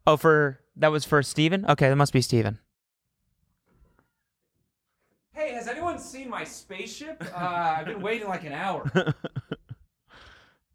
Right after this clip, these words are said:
Speaker 2: right, see you, man.
Speaker 1: Yeah, later, dude. <laughs> Good to see you. Now, I'm not saying I do these thefts. I've never stolen anything, but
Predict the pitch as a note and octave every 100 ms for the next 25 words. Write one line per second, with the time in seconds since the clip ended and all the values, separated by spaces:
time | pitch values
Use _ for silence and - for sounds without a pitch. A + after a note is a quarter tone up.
0 | _ G#2+ G#2 A#2+ G#2 G2 _ _ _ -
1 | A#2 A2+ B2 A2+ A2+ - - G3+ E3+ D3
2 | B2 A#2 A2 - _ _ _ _ _ _
3 | _ _ _ _ _ _ _ - E3+ D3+
4 | G3 A#3+ G3+ G3+ F#3 E3 B2 G2+ A#2 C3+
5 | C#3 G#2 F#2 F#2 - E2+ D#2 - - -
6 | G#2+ A#2+ B2+ A2+ G2+ _ - _ - -
7 | - C#3+ D3 A#2 G2+ F#2+ - F#2 F#2+ G#2
8 | F#2+